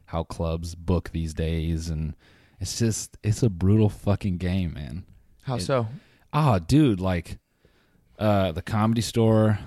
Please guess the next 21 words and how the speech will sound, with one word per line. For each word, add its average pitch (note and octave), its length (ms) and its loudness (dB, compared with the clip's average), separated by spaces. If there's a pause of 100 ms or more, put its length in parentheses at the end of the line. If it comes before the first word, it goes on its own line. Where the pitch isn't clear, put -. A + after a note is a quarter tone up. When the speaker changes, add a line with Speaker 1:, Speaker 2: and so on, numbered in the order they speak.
(100)
Speaker 1:
there's F#2+ 200 2
a F#2 60 0
longtime G2 520 2
booker F#2 320 -2
named F2 220 0
Tommy F2+ 260 0
Morrison. E2 600 -2 (240)
You G2 120 -2
know, F#2+ 80 4
a F#2+ 40 2
lot F#2+ 160 2
of E2 80 -6
comics D#2+ 340 -6
felt E2+ 220 -8
like C2+ 340 -14 (540)
he D#2 340 -6
was D2+ 200 -8
racist, - 680 -12
and B1+ 420 -14
there's, D#2+ 220 -12
like, - 420 -16